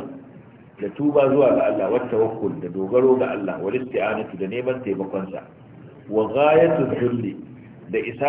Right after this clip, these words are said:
matuƙa wajen ƙasƙantar da kai, "مع غاية الحب" tare da isa matuƙa wajen soyayya. "كل ذلك يجب عقلا وشرعا وفطرة أن يكون له وحده." Duk waɗannan abubuwa ya wajaba a hankalce da shari'ance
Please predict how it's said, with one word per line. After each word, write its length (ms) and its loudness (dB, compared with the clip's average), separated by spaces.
matuƙa 340 0
wajen 400 4
ƙasƙantar 600 -2
da 60 2
kai, 280 -2
"مع 200 -4
غاية 360 0
الحب" 320 -4
tare 200 2
da 140 -2
isa 280 -8
matuƙa 420 -2
wajen 320 0
soyayya. 480 0
"كل 340 2
ذلك 260 4
يجب 380 -2
عقلا 460 -2
وشرعا 520 -4
وفطرة 540 -8
أن 80 -12
يكون 320 -8
له 180 -4
وحده." 380 -10
Duk 280 -8
waɗannan 680 2
abubuwa 680 -2
ya 280 4
wajaba 400 2
a 160 -6
hankalce 760 -8
da 120 -6
shari'ance 720 -6